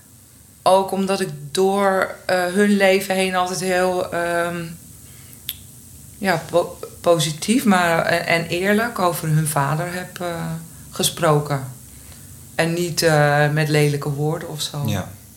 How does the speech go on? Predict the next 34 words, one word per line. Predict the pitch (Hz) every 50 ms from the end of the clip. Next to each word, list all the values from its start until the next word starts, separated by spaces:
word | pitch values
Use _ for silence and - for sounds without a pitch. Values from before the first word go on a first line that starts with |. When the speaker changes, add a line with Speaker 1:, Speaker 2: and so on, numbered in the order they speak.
| - - - - - - - - - - - - - - - - - -
Speaker 1:
Terwijl | - 196 175 165 160 151 147 147
er | 147 147
wel | 151 147 147 147
heel | 147 151 160 160 160
veel | 156 - 147 147 143 143
vervelende | 143 147 151 - 156 147 147 147 151 143 151 151
dingen | 165 170 170 170 165
zijn | 160 - 147 147
gebeurd. | 147 - 147 139 131 123 117 - - - - - - - - - - - - - -
Speaker 2:
Wat | - 120 117
heeft | 127 127 131
jou | 123 - 135 135
geholpen | - 110 101 101 101 -
in | 101 92
die | 90
tijd | 82 - 98 92 87
toen, | - 95 92 80 -
toen | - - 92 92
Thijs | 82 - 92 87 87 87 -
overleden | - 87 85 - 90 87 87 85 85
was | 82 85 85 82 -
en | 78 82 85 85 82 - - - - -
je | - -
twee | - 92 90 87
jonge | 85 85 85
kinderen | - 208 226 240 180 165 - -
had? | - 202
Speaker 1:
<clears throat> | 202 190
Nou, | 185 175 165 165 160 156 160 170
sowieso, | 165 185 175 180 185 180 180 180 180 180 190 180 165
ehm, | 143 135 135 131 131 135 135 135 135 143 147 143
een | 147 151
goede | 151 - - 185 175 165 160 160
vriendinnen. | 151 165 170 170 165 165 175 185 190 214 233 254 294 320